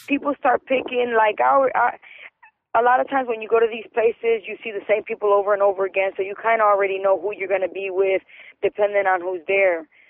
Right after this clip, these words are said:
So, you know, I always room with Kristen, I always room with Rita and, uh, Jerry, you know, so whoever's there, I get along with all of 'em, so I could just about be with anybody.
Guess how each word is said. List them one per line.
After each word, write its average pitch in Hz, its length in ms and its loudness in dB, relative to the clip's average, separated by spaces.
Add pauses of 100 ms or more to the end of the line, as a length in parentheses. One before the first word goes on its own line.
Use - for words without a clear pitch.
(280)
So, 180 300 4
you 220 160 -6
know, 226 80 2
I 202 120 4
always 240 220 2
room 214 240 -6
with 208 140 0
Kristen, 196 480 0
I 185 100 2
always 208 400 2
room 214 280 -2
with 208 140 2
Rita 196 680 0 (340)
and, 190 440 0
uh, 175 520 0 (140)
Jerry, 208 720 2
you 254 100 -4
know, 214 240 2
so 220 120 2
whoever's 294 500 2
there, 262 360 4
I 240 140 0
get 320 160 -4
along 285 220 2
with 226 100 2
all 226 280 4
of 175 180 0
'em, 180 200 -10
so 196 60 2
I 208 100 4
could 240 160 -8
just 214 220 -6
about 196 260 0
be 208 120 -8
with 196 140 -2
anybody. 180 640 -4